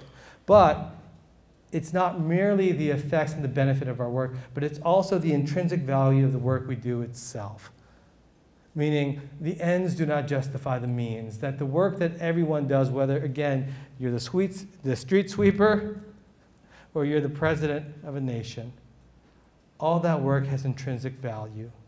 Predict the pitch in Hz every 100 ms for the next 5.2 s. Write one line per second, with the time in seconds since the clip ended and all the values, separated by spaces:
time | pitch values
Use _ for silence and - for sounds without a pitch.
0 | _ _ - 123 139 131 127 131 139 127
1 | 135 135 139 139 139 123 123 131 113 127
2 | - 131 151 139 135 143 135 131 123 123
3 | 120 127 135 131 123 123 123 123 - -
4 | - 131 127 156 160 135 135 - 143 143
5 | 127 -